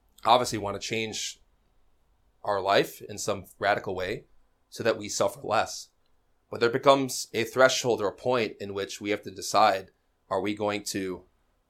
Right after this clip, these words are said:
go further? And that really depends on whether we're willing to give to others, to sacrifice.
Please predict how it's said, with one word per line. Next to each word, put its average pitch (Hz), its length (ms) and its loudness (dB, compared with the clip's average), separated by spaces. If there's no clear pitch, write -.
go 87 140 -10
further? 101 440 -6
And 92 100 -12
that 98 180 0
really 104 360 0
depends - 840 -2
on 92 140 -8
whether 98 180 -2
we're 95 120 -2
willing 92 220 -8
to 85 180 -10
give 98 200 -12
to 90 160 -6
others, - 340 -6
to - 140 -18
sacrifice. - 720 -4